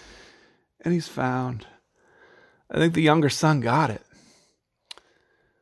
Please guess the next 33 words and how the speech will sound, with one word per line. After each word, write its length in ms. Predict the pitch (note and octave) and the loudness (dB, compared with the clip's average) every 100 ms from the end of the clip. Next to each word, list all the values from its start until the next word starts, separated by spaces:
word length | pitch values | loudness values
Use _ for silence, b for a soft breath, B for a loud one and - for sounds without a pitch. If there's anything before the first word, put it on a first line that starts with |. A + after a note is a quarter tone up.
| _ _ - | _ _ -12
Let's 160 | C#3+ | 0
do 140 | - G#3+ | 6 6
what 140 | G3 | 6
the 100 | D#3+ | 2
writer 540 | B2+ - C#3 D#3+ D3+ | -2 2 4 6 6
of 100 | B2+ | 4
Hebrews 720 | - F3 D#3 A#2 - - - - _ _ _ _ - | 0 -4 -2 -2 -4 -8 -12 -16 _ _ _ _ -12
encouraged 560 | B2 - C#3+ C#3 A#2 | -8 0 2 2 0
us 140 | A#2 - | -4 -4
to 120 | A2 | -8
do. 260 | G#2 B2+ C3+ _ - | -8 -10 -16 _ 4
Fixing 640 | A#3 B3+ - B3+ B3 A#3+ | 6 6 -2 2 4 2
our 340 | - F3+ F#3+ - | 4 4 4 2
eyes 520 | D3+ E3+ F3+ F3+ E3 | 0 4 6 6 4
on 180 | F3 D3+ | 0 0
Jesus, 520 | B2+ A#2+ A2 A#2 - | -2 -4 -4 -8 -6
the 100 | A2+ | -8
pioneer 840 | - - G3 A3 G3+ C#3 G#2 G#2+ b b b b b | -6 0 2 4 4 2 -2 -8 b b b b b
and 120 | B2+ A#2 | -12 -10
perfecter 640 | A#2+ - D#3+ D3+ - D#3+ | -10 2 2 2 2 2
of 80 | D3+ | 4
our 140 | D3+ | 4
faith, 420 | C#3+ - C3+ C3+ | 2 0 2 2
for 80 | - | 0
the 100 | D#3+ | 2
joy 240 | C#3 G3+ G3+ | 8 8 8
set 260 | - A3 | 6 4
before 420 | G#3+ - G#3+ G3 | 4 2 6 6
him, 240 | E3+ A#3+ A3 | 6 2 4
he 320 | F#3+ D4 F#4 | 6 8 8
endured 460 | F#4 G#3 G#3+ G#3 G#3+ | 8 6 8 8 6
the 80 | |
cross, 800 | B3 - C4+ E4 D#4 D#3+ - - | -4 2 4 4 4 4 2 -10